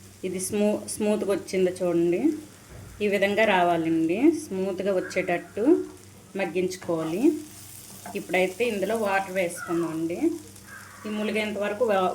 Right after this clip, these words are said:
వాటర్ వేసుకోండి, ఎక్కువ వేసుకోకండి, ఎందుకంటే ఇది మనకి శనగపిండి కదండి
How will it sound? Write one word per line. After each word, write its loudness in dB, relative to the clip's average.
వాటర్ -2
వేసుకోండి, 0
ఎక్కువ 0
వేసుకోకండి, 0
ఎందుకంటే 0
ఇది -4
మనకి -2
శనగపిండి -2
కదండి -2